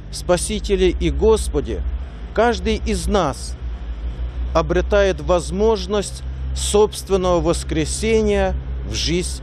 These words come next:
вечную. В этом и состоит победа Христа над смертью. В свете воскресения Христова телесная смерть человека —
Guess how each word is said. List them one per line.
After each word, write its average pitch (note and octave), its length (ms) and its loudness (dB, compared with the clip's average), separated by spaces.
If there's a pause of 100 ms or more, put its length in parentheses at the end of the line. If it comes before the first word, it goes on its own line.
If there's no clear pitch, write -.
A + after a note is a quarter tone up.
(100)
вечную. A#2+ 760 -2 (1300)
В A#2 120 -4
этом A3 460 4
и A3+ 260 2 (240)
состоит A3 800 2 (160)
победа F3 480 4
Христа G3 720 0
над F3 240 -2
смертью. B2+ 760 -2 (1400)
В - 60 -8
свете G#3+ 400 2
воскресения G3+ 840 0
Христова C#3+ 720 0 (1800)
телесная G#3 600 4
смерть G#3+ 440 2
человека — F3+ 800 2